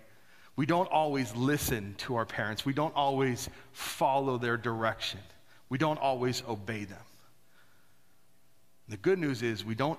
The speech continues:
ever stop being their kids. The bad news is that sometimes that disobedience can cause a strain on the relationship. And so when God,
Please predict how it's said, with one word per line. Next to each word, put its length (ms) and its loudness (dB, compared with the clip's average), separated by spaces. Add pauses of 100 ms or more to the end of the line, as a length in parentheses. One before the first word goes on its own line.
ever 220 -4
stop 460 -2
being 280 -2
their 120 -8
kids. 520 -8 (2000)
The 80 -6
bad 300 2
news 440 -2 (580)
is 60 -12
that 100 -2
sometimes 520 0
that 180 0
disobedience 1200 -2
can 100 -6
cause 340 -4
a 60 -10
strain 720 -4
on 120 -8
the 80 -6
relationship. 600 -4 (3000)
And 80 -10
so 160 2
when 200 2
God, 520 2